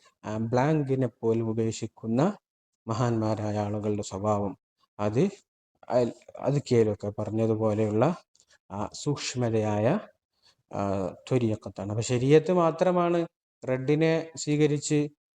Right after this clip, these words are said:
റെഡിനെ ഉപേക്ഷിച്ച് വൈറ്റിനെ സ്വീകരിക്കുക എന്നുള്ളതാണ് ശരീഅത്ത്. അതിൽ, അതിൻ്റെ ഉള്ളിൽ കടന്നുകൊണ്ട് ആ ത്വരീഖത്താവുമ്പോഴോ റെഡ് ആയേക്കാം എന്ന് ഭയന്നുകൊണ്ട് വൈറ്റിന് സാധ്യത ഉള്ളതിനെ വരെ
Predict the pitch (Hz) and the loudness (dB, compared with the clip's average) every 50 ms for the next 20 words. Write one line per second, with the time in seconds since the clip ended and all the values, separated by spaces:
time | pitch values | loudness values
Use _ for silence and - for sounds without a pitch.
0 | _ _ _ _ _ _ _ _ 131 139 139 139 135 156 156 165 160 151 156 151 | _ _ _ _ _ _ _ _ 0 0 0 2 2 2 4 4 4 6 6 4
1 | 147 147 - 147 139 - - 143 135 - 127 135 135 131 - 139 147 143 139 139 | 4 2 -2 -6 -6 -4 -2 -4 -4 -2 -2 -2 -2 -2 0 0 0 2 2 0
2 | 131 131 131 131 - 135 135 131 127 123 123 120 117 113 113 139 139 - 120 113 | 0 0 0 -2 -2 0 0 0 0 0 0 0 0 0 0 -2 -2 -2 -2 0
3 | 113 117 117 117 113 - - 82 - _ _ _ _ _ _ _ _ _ _ _ | 2 2 2 2 2 0 -8 -18 -20 _ _ _ _ _ _ _ _ _ _ _
4 | _ _ _ _ _ _ _ - 127 135 143 175 208 233 - - - _ _ _ | _ _ _ _ _ _ _ -4 -2 0 2 2 2 0 -2 -6 -12 _ _ _
5 | - - - - - 127 165 180 185 180 180 190 196 202 196 190 185 185 185 180 | -14 -10 -8 -4 0 2 2 4 4 4 4 4 4 6 6 6 4 6 4 4
6 | 180 180 180 185 180 175 180 - - - _ _ _ _ _ _ _ 131 139 139 | 4 4 4 4 2 2 2 0 -6 -14 _ _ _ _ _ _ _ -6 -6 -2
7 | - 143 131 123 143 156 160 - 185 180 185 190 175 165 165 165 160 156 156 151 | 0 0 0 2 2 0 2 2 0 0 2 0 0 0 0 0 2 2 2 0
8 | 151 - _ _ _ _ _ _ _ - 104 107 117 113 113 123 143 143 139 131 | 0 -6 _ _ _ _ _ _ _ -6 -2 0 0 0 0 2 2 2 2 2
9 | 135 143 147 143 143 - 156 160 165 170 151 143 147 156 156 147 139 135 139 143 | 4 4 4 2 2 0 0 0 2 2 2 2 2 2 2 2 2 2 2 2
10 | 143 139 139 139 147 170 214 - _ _ _ _ _ _ _ _ _ _ 117 120 | 2 2 2 2 2 2 0 -2 _ _ _ _ _ _ _ _ _ _ 0 2
11 | 123 120 120 - 131 143 147 139 147 135 135 135 139 139 139 135 131 131 131 127 | 2 2 0 -2 -2 0 0 0 2 0 4 4 4 4 4 2 2 0 0 0
12 | 131 127 127 127 123 127 147 220 | 0 2 2 4 2 2 0 -2